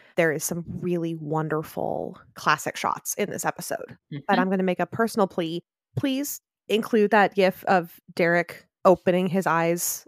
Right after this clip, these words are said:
Speaker 1: after hearing Scott's roar, because
Speaker 2: Yes.
Speaker 1: I had forgotten about that particular image, and it's real pretty.
Speaker 2: Yes, it is.
Speaker 1: So we should put that one in some stuff. Friends.
Speaker 2: Just, you know, please. Please and thank you.
Speaker 1: Please and thank you. Well,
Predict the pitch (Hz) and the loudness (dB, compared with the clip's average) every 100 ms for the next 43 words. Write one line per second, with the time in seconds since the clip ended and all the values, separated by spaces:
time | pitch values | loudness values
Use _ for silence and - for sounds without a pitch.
0 | - 185 196 180 180 185 - 170 - 160 | -2 0 0 -2 -2 -2 2 0 0 -4
1 | 160 180 220 - 208 196 175 165 - - | -2 -2 -4 -4 -6 -2 -2 -2 -6 -12
2 | - - - - 185 220 - 175 147 208 | -12 -14 -8 -2 0 0 -2 0 2 0
3 | 202 226 240 262 - 254 269 285 277 285 | 0 0 0 -2 -4 -6 -6 -6 -4 -2
4 | 285 269 170 - 233 175 170 156 - 156 | -2 -2 -4 -4 -4 -2 -2 -2 -2 -8
5 | - - _ _ - - - 190 - - | -8 -14 _ _ -20 -18 -16 -18 -20 -16
6 | - - _ _ - 165 - - - _ | -16 -16 _ _ -6 -4 -2 -4 -8 _
7 | 196 208 220 214 175 156 180 170 170 147 | -2 2 2 2 2 2 2 0 -4 -2
8 | - - - - _ _ - 220 - - | 0 0 -4 -20 _ _ -2 2 2 0
9 | - - - 214 - - 202 180 131 143 | -12 -8 -2 0 0 -2 -6 -4 -6 -10
10 | _ _ - 165 220 - - _ _ _ | _ _ -4 0 0 -2 -6 _ _ _
11 | _ - 180 175 180 170 180 247 262 _ | _ 4 4 4 2 0 0 -2 -2 _
12 | 247 226 175 165 147 - _ _ _ _ | 4 6 6 2 0 -6 _ _ _ _
13 | 339 | -12